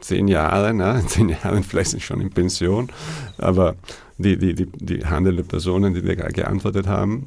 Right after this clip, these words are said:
ähm, kurzfristig sicher haben sie recht, ja, in, in den nächsten vier, fünf, sechs Jahren, aber danach werden sie sich schon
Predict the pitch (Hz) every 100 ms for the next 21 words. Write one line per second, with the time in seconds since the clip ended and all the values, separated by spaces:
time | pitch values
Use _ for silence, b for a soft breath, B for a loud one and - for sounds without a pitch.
0 | - 95 - - - - B B B B
1 | B B B _ - - 101 110 98 -
2 | 101 95 95 95 - 101 101 90 92 90
3 | 92 92 110 - - - - - 95 95
4 | 90 - - - 82 80 76 - 78 80
5 | 80 - 82 - 87 - - 82 - -
6 | 76 78 98 - 82 85 80 73 80 90
7 | 90 87 87 85 101 98 95